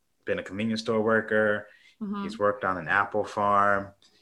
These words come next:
Speaker 1: He's worked at Incheon Immigration, uh, not Incheon Immigration, Incheon Airport's, uh, customs services. He's
Speaker 2: Ooh.
Speaker 1: done one at a computer, er, computer rooms, a freaking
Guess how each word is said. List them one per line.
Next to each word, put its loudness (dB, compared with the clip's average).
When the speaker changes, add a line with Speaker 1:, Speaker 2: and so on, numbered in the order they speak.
Speaker 1:
He's -8
worked -2
at -4
Incheon -8
Immigration, -6
uh, -8
not 0
Incheon -8
Immigration, -6
Incheon -6
Airport's, -2
uh, 0
customs -6
services. -2
He's -8
Speaker 2:
Ooh. -8
Speaker 1:
done -4
one -6
at -6
a -4
computer, -6
er, -4
computer -4
rooms, -2
a -12
freaking -8